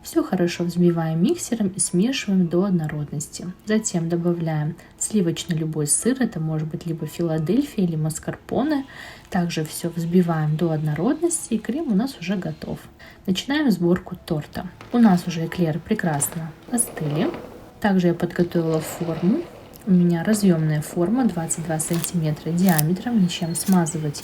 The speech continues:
её не нужно. Обмакиваем каждый эклер в сметанном креме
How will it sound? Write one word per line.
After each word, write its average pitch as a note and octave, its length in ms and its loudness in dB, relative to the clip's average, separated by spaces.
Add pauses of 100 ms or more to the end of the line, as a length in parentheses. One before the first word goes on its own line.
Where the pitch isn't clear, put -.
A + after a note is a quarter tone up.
её D3 80 -2
не E3 120 0
нужно. F3 460 0 (440)
Обмакиваем F3+ 720 2
каждый F3 420 0
эклер E3+ 320 0
в - 60 -8
сметанном D#3+ 640 0
креме E3+ 500 0